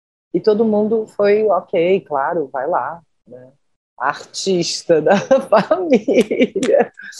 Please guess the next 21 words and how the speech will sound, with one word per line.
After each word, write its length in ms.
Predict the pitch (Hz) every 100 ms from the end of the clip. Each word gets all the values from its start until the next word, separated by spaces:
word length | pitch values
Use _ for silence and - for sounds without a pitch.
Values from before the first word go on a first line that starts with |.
| - - _ _ _ -
E 160 | 202
aí 400 | 208 208 202 220
falei 280 | 226 202 180
com 100 | 180
a 20 |
minha 140 | 175 196
avó, 480 | 175 156 165 175 160 -
tal, 300 | 143 156 156
que 100 | 135
a 80 |
casa 420 | - 135 135 151 -
é 80 | 156
dela, 460 | 151 123 123 120
né? 40 | 120 _ -
E 80 | 135
ela 160 | 123
foi 160 | 127 139
super 360 | - 147 175 -
querida, 540 | 165 143 120 120 127 131
muito 220 | 139 143
querida. 420 | - 123 120 127